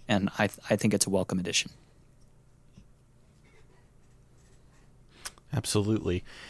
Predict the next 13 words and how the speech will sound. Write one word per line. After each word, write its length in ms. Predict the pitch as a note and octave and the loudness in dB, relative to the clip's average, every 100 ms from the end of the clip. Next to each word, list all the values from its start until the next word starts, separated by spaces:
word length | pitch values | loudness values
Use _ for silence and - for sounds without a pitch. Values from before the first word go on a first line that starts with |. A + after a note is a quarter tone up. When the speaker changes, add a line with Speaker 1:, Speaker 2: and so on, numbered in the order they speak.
| - - | -16 4
Speaker 2:
Uh, 200 | A#2+ A2 | 6 6
Dylan, 540 | G2+ G#2 D3 D3+ A2+ - - - | 4 4 6 6 4 -2 -6 -12
what 200 | C3 B2+ | 2 4
was 340 | A#2 G2+ F#2+ - | 4 4 2 0
your 280 | G2 G2 G#2 | 2 4 2
pick 300 | - - - | 0 -6 -6
for 120 | F2 | -6
best 260 | - - | -4 -4
multicolor 500 | - - - - - | -4 -6 -6 -4 -4
card 240 | - - - | -4 -4 -6
of 100 | - | -8
twenty 240 | - G2+ | -6 -6
twenty? 320 | - - C3 | -4 -6 -8